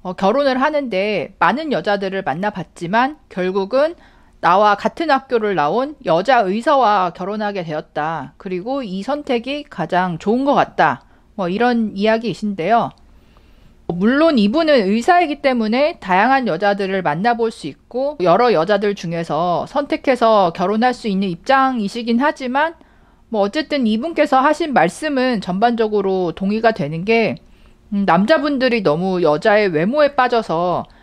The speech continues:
그 여자가 돈도 하나도 안 내고 뭐 알고 봤더니 모은 돈도 없고 이런데도 불구하고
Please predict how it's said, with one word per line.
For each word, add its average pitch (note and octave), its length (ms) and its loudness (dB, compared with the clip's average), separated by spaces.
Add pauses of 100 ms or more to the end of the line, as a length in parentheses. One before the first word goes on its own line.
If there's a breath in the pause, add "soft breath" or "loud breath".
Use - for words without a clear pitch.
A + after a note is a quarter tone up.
(240 soft breath)
그 A3 160 0
여자가 G3+ 440 2
돈도 G3+ 380 -2
하나도 D#4 380 2
안 D#3 160 -2
내고 E3+ 380 -8 (180)
뭐 E3 80 2
알고 G#3 260 2
봤더니 G#3 680 -4
모은 G#3+ 360 -2
돈도 A3 260 0
없고 E3+ 540 -2 (580 soft breath)
이런데도 C4+ 480 2
불구하고 A3+ 800 0